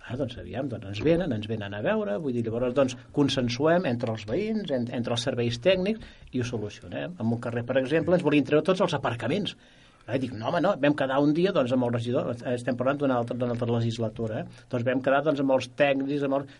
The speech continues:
i, i al final, doncs, es van aconseguir uns quants aparcaments. Dic, ostres, perquè poc lloc que hi ha per aparcar, si sobre els perdem.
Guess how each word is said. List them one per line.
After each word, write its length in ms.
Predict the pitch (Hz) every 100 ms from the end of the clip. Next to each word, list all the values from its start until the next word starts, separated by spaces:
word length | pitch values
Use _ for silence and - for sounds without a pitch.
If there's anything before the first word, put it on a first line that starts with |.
| -
i, 80 | 117 -
i 60 | 127
al 60 |
final, 220 | - 120
doncs, 200 | 117 160
es 40 | 117
van 140 | 113
aconseguir 320 | 120 120 151 -
uns 160 | 185 185
quants 300 | - 165 165
aparcaments. 480 | 113 107 - - 107
Dic, 120 | 107
ostres, 160 | 110 170
perquè 240 | - 117 113
poc 240 | - 131 -
lloc 220 | 139 135 131
que 80 | 131
hi 80 |
ha 80 | 123
per 160 | 120 123
aparcar, 400 | 123 123 - 165
si 120 | 120
sobre 140 | 123 117
els 80 | 107
perdem. 380 | 123 123 175